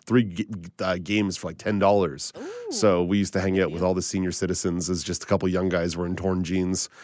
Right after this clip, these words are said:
Speaker 1: and, uh, yeah, just bumming around N D G at the Rose Bowl.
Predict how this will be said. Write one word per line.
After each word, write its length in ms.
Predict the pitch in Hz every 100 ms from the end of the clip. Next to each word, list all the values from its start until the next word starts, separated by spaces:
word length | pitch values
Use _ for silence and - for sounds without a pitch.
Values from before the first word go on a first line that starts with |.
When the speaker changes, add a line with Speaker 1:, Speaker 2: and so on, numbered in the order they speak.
| - - -
Speaker 1:
and, 260 | 78 78
uh, 260 | 80 80 87 -
yeah, 180 | 87 85
just 200 | 80 -
bumming 360 | - 87 87 87
around 340 | 85 85 85
N 140 | 85 87
D 120 | 87
G 300 | 82 87 85 -
at 80 | -
the 180 | 85 80
Rose 220 | 90 87 90
Bowl. 220 | 82